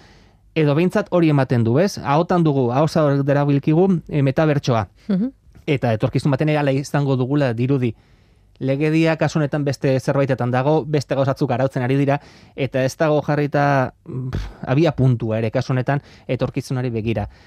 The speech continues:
Speaker 1: Atzean ditugun legeak zarrak geratzen ari zaizkigu. Kode penala begira noizko dan, eta, pff, egia esan, pixka zarkituta gelditzen ari zaigun zerbait da. Pentsatzeko zerbait da? Bai, baina etorkizun batean gerta litezken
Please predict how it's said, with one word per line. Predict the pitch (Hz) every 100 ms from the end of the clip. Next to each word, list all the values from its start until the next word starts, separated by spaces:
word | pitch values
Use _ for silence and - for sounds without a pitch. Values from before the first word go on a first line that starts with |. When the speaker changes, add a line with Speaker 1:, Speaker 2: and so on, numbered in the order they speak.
| - - -
Speaker 1:
Atzean | 135 - 160 143
ditugun | 139 151 160 175 -
legeak | 151 135 139 143 -
zarrak | 143 131
geratzen | 113 117 113
ari | 110
zaizkigu. | 117 - 117 110
Kode | 143 131
penala | 113 117 127 127
begira | 120 131 117
noizko | 113 - 127
dan, | 131 165
eta, | 135 120 110 107 107
pff, | - - - -
egia | - 143 107
esan, | 123 117 107
pixka | - 127
zarkituta | - 151 - 165 139 123
gelditzen | 120 123 156 110
ari | 110
zaigun | - 113 120
zerbait | 135 120 104
da. | 107 - - - - - _ _ _ _ -
Pentsatzeko | - 185 220 226 220
zerbait | 214 208 214
da? | 160 - _ _ _ -
Bai, | 131 135 104 - _ _ -
baina | 151 127 113
etorkizun | 120 143 170 175 156
batean | 143 151 127
gerta | 123 139
litezken | 135 110 - 165